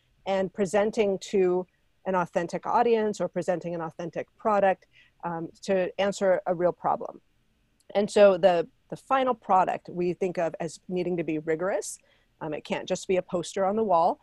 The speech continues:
You know, it really needs to showcase and get kids talking about and defending their ideas, um, using evidence,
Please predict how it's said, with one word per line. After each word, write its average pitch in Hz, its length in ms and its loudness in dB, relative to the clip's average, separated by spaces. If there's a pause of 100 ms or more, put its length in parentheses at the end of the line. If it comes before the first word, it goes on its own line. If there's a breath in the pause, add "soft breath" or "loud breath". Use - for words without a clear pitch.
(260 soft breath)
You 180 80 -2
know, 180 80 2
it 175 80 2
really 220 260 10
needs 220 260 4
to 208 80 0
showcase 202 520 4
and 185 80 -2
get 185 160 0
kids - 240 -8
talking - 380 -6
about 196 280 4
and 170 120 -6
defending 190 520 -2
their 180 140 0
ideas, 170 680 -2
um, 160 200 -8
using 170 320 -4
evidence, 180 600 -2